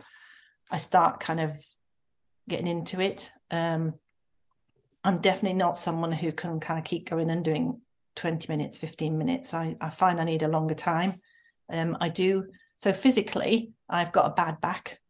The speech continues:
Um, so I've got a standing desk in my studio. Um, and that's one of the things I can't do without. Um, <laughs> yeah. So I always paint standing up. That really helps. Um, it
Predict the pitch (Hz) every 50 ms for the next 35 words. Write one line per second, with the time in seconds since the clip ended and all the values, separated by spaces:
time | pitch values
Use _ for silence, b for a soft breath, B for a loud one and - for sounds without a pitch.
0 | _ - - 165 160 160 165 165 165 165 160 - - _ _ _ _ - - -
1 | 180 165 - 196 185 160 - - - 202 196 196 190 170 170 170 170 165 175 170
2 | - - - 165 165 165 165 156 - - - 190 180 196 196 208 226 240 233 -
3 | - _ _ - 175 175 175 175 180 202 - - - - 165 160 160 156 175 165
4 | - - - _ - 185 - - - - - - - - _ _ _ _ _ -
5 | 165 160 160 160 156 160 156 151 156 147 160 165 156 151 151 151 - 175 165 160
6 | 160 160 180 175 165 160 165 175 196 214 214 208 214 B B B B B B B
7 | B B - 214 175 170 175 170 170 165 170 170 175 175 160 - - - _ _
8 | _ _ _ - 208 202 208 180 B B B B B B B B - - - 202
9 | 185 185 190 190 185 185 185 185 185 190 185 175 180 - - - _ _ - 233
10 | 208 196 190 180 180 185 - - 180 170 165 165 - - 180 175 165 160 160 175
11 | 185 196 - - - 175 175 170 - 165 175 165 160 160 156 - 175 160 170 170
12 | - - - - - _ - 165 160 160 156 160 156 - - - _ 196 -